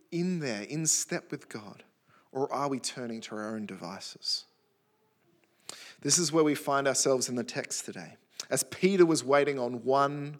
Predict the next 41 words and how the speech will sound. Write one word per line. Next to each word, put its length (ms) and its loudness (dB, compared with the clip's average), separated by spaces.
more 600 -2
miracle, 520 -10
one 420 8
more 240 6
space 480 0
for 120 -10
him 200 -10
to 100 -10
go. 180 -14
And 120 6
this 140 10
is 100 2
actually 380 4
the 60 6
last 460 10
miracle 360 -2
written 260 -6
about 300 -6
Peter 340 -4
in 80 -8
our 100 -8
scriptures. 580 -10
It's 100 0
in 100 12
a 60 12
time 460 12
of 140 10
great 300 10
trouble, 460 0
where 100 6
there's 180 8
great 400 8
suffering 520 6
and 120 0
grief. 400 0
There's 160 2
a 40 4
famine 500 6
on 120 2
the 60 2
land, 460 0